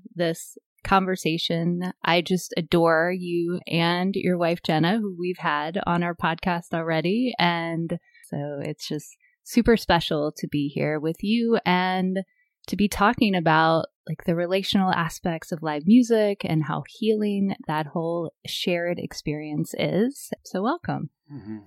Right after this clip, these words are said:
Speaker 2: Yeah, thanks for having me. So great to be here. I've been, uh, keeping an eye on your podcast here, so it's great to,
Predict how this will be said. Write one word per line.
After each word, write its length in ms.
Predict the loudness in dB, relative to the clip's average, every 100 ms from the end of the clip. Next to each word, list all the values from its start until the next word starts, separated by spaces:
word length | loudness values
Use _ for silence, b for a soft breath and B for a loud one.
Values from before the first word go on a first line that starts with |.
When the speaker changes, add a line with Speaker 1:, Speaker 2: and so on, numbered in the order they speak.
| _
Speaker 2:
Yeah, 240 | -4 -2 0
thanks 240 | 0 0
for 100 | 2
having 300 | 2 2 2
me. 180 | 2 0
So 260 | -6 -2 0
great 200 | 0 0
to 80 | -2
be 180 | 0 2
here. 200 | 2 2
I've 160 | 0
been, 180 | -2 -4
uh, 200 | -4 -6 -12
keeping 260 | -12 -8
an 60 | -6
eye 320 | -2 -2 -2
on 240 | -4 -8 -8
your 180 | -10 -12 -8
podcast 640 | -4 -4 -6 -8 -8 -8
here, 160 | -8 -8
so 200 | -10 -12
it's 140 | -12 -10
great 280 | -10 -10 -10
to, 260 | -12 -12